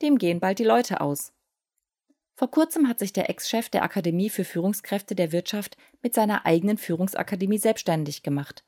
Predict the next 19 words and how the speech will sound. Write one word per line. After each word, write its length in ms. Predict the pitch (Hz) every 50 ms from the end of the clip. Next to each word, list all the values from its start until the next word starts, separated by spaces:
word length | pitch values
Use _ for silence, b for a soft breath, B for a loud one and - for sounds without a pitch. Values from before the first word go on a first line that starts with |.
| _ _ _ _ _ _ _ _ _ _ _ _
Statt 240 | - - - -
zunehmend 480 | - - 214 220 226 214 214 220 214 202
steigenden 460 | - - 190 185 185 185 190 190 180
Renditeerwartungen 960 | 175 185 175 165 190 - - 254 233 208 196 185 196 202 202 - 208 202 202
hinterher 460 | 208 202 185 190 185 175 180 180 180 180
zu 120 | - 196
jagen, 460 | 170 - 190 185 196 196 220 233 240 _ _ _ _ _ _ _ _ _ _
setzt 300 | - 233 247 247 - -
er 120 | - 240
sich 200 | 220 226 - -
nun 220 | - 180 185 226 -
eigene 460 | - 254 247 240 208 190 170 151 -
Ziele. 460 | - - - 147 139 143 143 135 127 _ _ _ _ _ _ _ _ _ _ _
Fünf 320 | - - 269 294 339 - -
bis 200 | 277 254 - -
zehn 240 | - 208 196 202
Prozent 480 | 196 - - 208 - - 208 214 208 214
solides 480 | - 247 233 196 165 165 196 190 - -
Wachstum – 540 | 170 165 - - - - 147 143 143 139